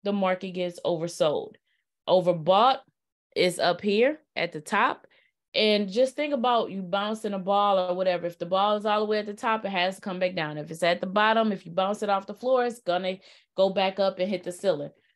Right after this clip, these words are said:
So imagine a ball just bouncing up and down and up and down. I know if it hits the ceiling, it has to come to the floor.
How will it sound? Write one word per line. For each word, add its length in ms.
So 240
imagine 600
a 100
ball 400
just 340
bouncing 500
up 360
and 120
down 340
and 120
up 280
and 120
down. 320
I 80
know 220
if 120
it 100
hits 180
the 100
ceiling, 380
it 80
has 260
to 60
come 240
to 120
the 80
floor. 360